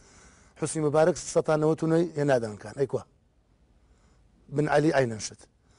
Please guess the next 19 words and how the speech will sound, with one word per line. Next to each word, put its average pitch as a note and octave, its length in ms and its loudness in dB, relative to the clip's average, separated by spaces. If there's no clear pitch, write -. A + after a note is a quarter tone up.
قەزافی، C3 540 2
ئەوە D#3 220 6
بەشار C#3+ 340 2
ئەسەد. A#2+ 260 -4
یعنی G3 180 4
بەڕەسم D3+ 400 2
بڵاوکردنەوە D3 720 4
و C#3 140 -2
قوتع D3+ 280 -2
هەڵواسین D3+ 720 4
و D3+ 40 2
عەلەم D#3+ 280 0
بادان، D3+ 360 0
ئەوە E3 180 2
میلەت، D3+ 260 2
ئینەک E3 340 2
میلەت E3 240 0
عەق-، B2+ 160 -8
ئێستا D#3 200 0